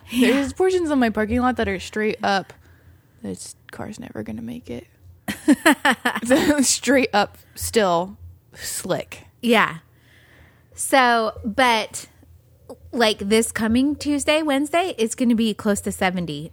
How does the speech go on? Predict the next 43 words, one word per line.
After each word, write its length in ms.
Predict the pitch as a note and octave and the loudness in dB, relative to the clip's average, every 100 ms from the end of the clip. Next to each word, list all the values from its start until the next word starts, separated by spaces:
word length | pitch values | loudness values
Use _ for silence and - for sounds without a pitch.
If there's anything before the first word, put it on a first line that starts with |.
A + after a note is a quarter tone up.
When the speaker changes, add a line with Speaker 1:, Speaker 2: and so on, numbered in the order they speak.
| - | -10
Speaker 1:
Friday, 420 | - G#3 G#3 G3+ | 4 4 6 2
it's 120 | G3+ | 0
gonna 140 | A3+ G#3 | -2 0
be 180 | F#3+ | 0
over 280 | F#3 F3+ F3 | -2 -2 -4
seventy. 580 | - C3+ A#2+ A#2+ F#2+ - - - - - - - - _ - - - - | -6 -8 -10 -16 -20 -20 -20 -20 -14 -12 -10 -14 -20 _ -20 -20 -20 -10
Speaker 2:
I 120 | B3+ | -10
cannot. 680 | - - G3+ F3 F3 E3 - A3+ | -8 -10 -10 -8 -6 -8 -8 -4
Speaker 1:
Yeah. 300 | A3+ F#3+ F#3 - - - | 0 0 -2 -12 -20 -18
February 540 | - D#4+ D#4 C#4 A3+ | -4 -2 0 0 0
is 100 | G3+ | -2
a 40 | F#3+ | -4
roller 260 | F#3 F3 | -2 -2
coaster, 460 | F3 F#3 F3 F#3 F3+ | 0 -2 -2 -2 -2
my 180 | F#3 F3+ | -2 -2
friends. 580 | F#3 F3+ F3 F#3 - - - | -2 0 0 -2 -4 -12 -4
Speaker 2:
Uh, 140 | B3 - | -2 2
always. 520 | B3+ D4 G#3+ F3 - - | 4 4 2 -2 -6 -4
Every 260 | B3+ C#4+ D4 | 4 4 6
year. 220 | D#4 C4+ | 4 4
Speaker 1:
<laughs> 100 | A3 | 2
Yeah, 240 | A3 G3+ - | 4 4 4
every 300 | G#3+ A#3 A#3 | 4 4 4
year. 140 | G#3 | 6
Speaker 2:
I 80 | C#4+ | 4
was 160 | E4+ | 2
looking 320 | D#4 E4 E4+ D#4 | 0 0 -2 0
at, 360 | C#4 C4 - | 2 2 2
um, 300 | A#3+ A3+ A3 | 0 0 0
my 120 | A3 A3 | -2 -2
Snapchat 500 | G#3+ G#3+ - C#4 C#4+ | -2 -4 -2 -4 -2
memories 380 | D4+ D#4+ E4 | -4 -4 -6
the 100 | E4 | -4
other 160 | E4 E4 | -2 -2
day 180 | D#4+ D#4+ | -2 -4
'cause 160 | C4+ | -4
I 40 | G#3+ | -6
was 80 | G#3 | -4
trying 160 | B3+ | -4
to 60 | C4 | -2
find 180 | A#3+ G3 | -2 -2
this 100 | - | -4
picture. 480 | G#3+ G#3+ - D4 | -8 -8 -4 -4